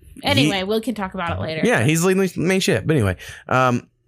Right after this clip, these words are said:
Speaker 1: so The Wire season two is gonna be a struggle to get through, but we will eventually. Um, and then you have The Flower Show next.
Speaker 2: I watched, uh, or we started a new show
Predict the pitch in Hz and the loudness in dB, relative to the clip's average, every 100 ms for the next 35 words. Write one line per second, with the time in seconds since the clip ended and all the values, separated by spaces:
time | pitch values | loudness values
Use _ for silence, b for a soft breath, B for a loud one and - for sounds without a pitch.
0 | _ _ 120 170 165 185 202 190 170 165 | _ _ -4 -2 0 2 2 2 2 0
1 | 160 151 143 127 135 131 120 135 120 113 | 2 2 2 2 2 2 2 2 2 2
2 | 107 110 101 110 113 110 101 98 92 95 | 0 0 2 2 4 4 2 0 0 2
3 | 95 92 B B B - 95 95 95 92 | 2 0 B B B -4 0 2 2 0
4 | 101 110 110 107 107 - _ - 110 110 | 0 2 2 2 0 -4 _ -2 0 0
5 | 101 123 127 131 143 139 143 143 - - | 0 0 2 0 0 2 0 -2 -6 -8
6 | _ _ - 247 240 247 254 - - - | _ _ -6 0 2 2 0 -2 -6 -8
7 | - _ 247 226 226 226 226 254 - 269 | -18 _ 0 2 4 2 2 0 2 2
8 | 262 285 262 254 262 294 285 311 262 262 | 2 2 2 0 2 0 0 0 2 2
9 | 311 | 0